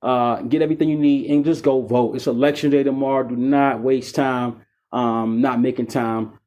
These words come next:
to vote. Voting is very important. This world still need changes. Our community need changes,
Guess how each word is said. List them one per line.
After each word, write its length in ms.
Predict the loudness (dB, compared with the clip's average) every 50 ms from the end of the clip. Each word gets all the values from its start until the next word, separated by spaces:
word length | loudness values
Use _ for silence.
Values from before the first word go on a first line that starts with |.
| _ _ -4
to 180 | 0 2 2 2
vote. 340 | 2 2 2 2 2 0
Voting 340 | 2 2 2 2 2 0 -4
is 100 | -4 -6
very 580 | -8 -4 0 2 2 4 4 4 2 2 0 0
important. 500 | -2 -4 -2 -2 0 0 0 -2 -2 -2
This 160 | -2 -4 -4
world 400 | -2 0 2 2 2 2 0 -2
still 340 | -4 -2 0 2 2 2 2
need 240 | 2 0 -2 -2 -2
changes. 440 | 0 2 4 4 4 4 2 2
Our 180 | 0 0 -2 -2
community 520 | 0 -2 0 2 2 0 0 0 0 0
need 260 | 2 2 4 2 2 2
changes, 480 | 2 2 2 2 2 2 0 -2 -4